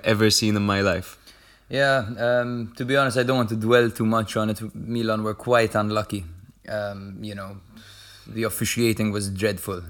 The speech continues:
Speaker 2: in
Speaker 1: No,
Speaker 2: that
Speaker 1: it was
Speaker 2: game.
Speaker 1: terrible. It was
Speaker 2: And
Speaker 1: terrible.
Speaker 2: everyone's saying, you know, I was listening to a few podcasts, I read a few articles. It's always the same story, the same narrative, you know, Milan robbed, Milan robbed, Milan robbed.
Speaker 1: It doesn't matter. Two games, no win so far.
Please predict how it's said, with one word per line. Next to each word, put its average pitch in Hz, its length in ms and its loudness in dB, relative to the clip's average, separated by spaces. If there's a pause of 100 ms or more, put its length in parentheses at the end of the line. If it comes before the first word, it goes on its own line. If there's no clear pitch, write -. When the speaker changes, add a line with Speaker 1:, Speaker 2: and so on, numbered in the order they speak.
Speaker 2:
in 92 60 -6
Speaker 1:
No, 92 60 -6
Speaker 2:
that 92 80 -6
Speaker 1:
it 92 60 -10
was 90 120 -4
Speaker 2:
game. - 80 -10
Speaker 1:
terrible. 85 360 -2
It - 380 -14
was - 0 -
Speaker 2:
And 139 160 0
Speaker 1:
terrible. 196 40 6
Speaker 2:
everyone's 165 400 4
saying, 117 320 2
you 107 80 -4
know, 117 200 -2
I 113 240 -4
was 110 160 -10
listening 113 320 -10
to 110 120 -6
a 104 60 -6
few 107 240 -8
podcasts, 107 520 -2
I 107 40 0
read 101 120 -2
a 98 60 -6
few 107 220 -2
articles. 104 520 -2
It's 107 380 -10
always 131 300 0
the 113 80 -6
same 117 240 -2
story, 104 280 -2
the 101 80 -6
same 110 240 0
narrative, 98 480 -2
you 95 60 -8
know, 101 140 -8
Milan 101 360 -4
robbed, 120 340 4 (500)
Milan 123 320 4
robbed, 101 280 0
Milan 98 400 -2
robbed. 95 340 -6
Speaker 1:
It 160 120 -2
doesn't 139 280 6
matter. 98 400 4 (220)
Two 143 220 4
games, 135 560 4
no 113 240 4
win 101 260 2
so 90 240 -4
far. 76 280 -8